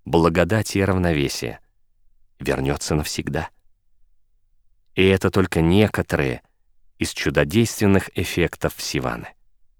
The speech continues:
Ну и ну. Все, что тебе сегодня предстоит услышать, призвано улучшить твою жизнь не только в личном и профессиональном отношении, но и в духовном.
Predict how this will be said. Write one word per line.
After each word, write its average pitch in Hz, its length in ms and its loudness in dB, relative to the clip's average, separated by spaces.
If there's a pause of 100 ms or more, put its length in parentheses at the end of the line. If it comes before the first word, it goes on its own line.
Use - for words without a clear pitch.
(560)
Ну 80 280 4
и 143 80 8
ну. 80 260 0 (1040)
Все, - 280 2
что - 180 0
тебе 131 220 4
сегодня 127 480 4
предстоит 71 560 0
услышать, - 580 -2 (840)
призвано 123 640 4 (380)
улучшить 123 520 2
твою 113 300 4
жизнь 107 260 4
не 113 120 6
только 131 360 2
в 98 100 0
личном 85 540 0 (280)
и 85 200 -2
профессиональном 107 840 2
отношении, 62 640 -4 (920)
но 73 180 2
и 71 60 2
в 64 80 -6
духовном. 82 580 -2